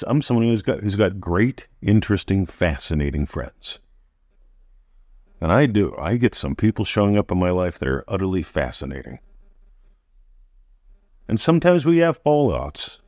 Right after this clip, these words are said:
and that's all right. Years ago, I bumped into someone who I hadn't seen in years.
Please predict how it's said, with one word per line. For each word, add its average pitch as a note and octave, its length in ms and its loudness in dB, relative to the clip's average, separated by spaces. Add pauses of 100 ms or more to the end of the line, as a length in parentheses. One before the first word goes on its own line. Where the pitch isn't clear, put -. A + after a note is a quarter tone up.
(380)
and F#2 100 2
that's A#2 240 -4
all A#2 160 4
right. F#2 380 -4 (4000)
Years A2+ 320 6
ago, D2+ 320 2
I G2+ 60 2
bumped E2 260 -2
into F2 160 -2
someone F#2+ 280 0
who F2 120 0
I F2+ 140 2
hadn't G#2+ 240 0
seen A#2 260 0
in B2 140 2
years. - 580 -4